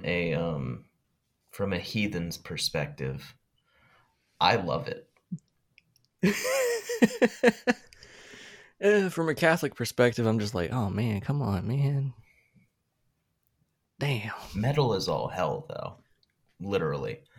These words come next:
Speaker 2: Yeah. So, I mean, these are,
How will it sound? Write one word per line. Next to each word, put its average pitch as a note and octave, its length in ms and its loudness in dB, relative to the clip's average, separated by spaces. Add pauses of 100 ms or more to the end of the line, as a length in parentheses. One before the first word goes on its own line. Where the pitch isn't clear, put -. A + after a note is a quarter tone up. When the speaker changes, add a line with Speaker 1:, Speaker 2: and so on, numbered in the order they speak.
(2250)
Speaker 2:
Yeah. A#2+ 240 2 (3750)
So, F3 240 6
I C3+ 80 4
mean, B2+ 240 2
these C3+ 200 4
are, A2 320 4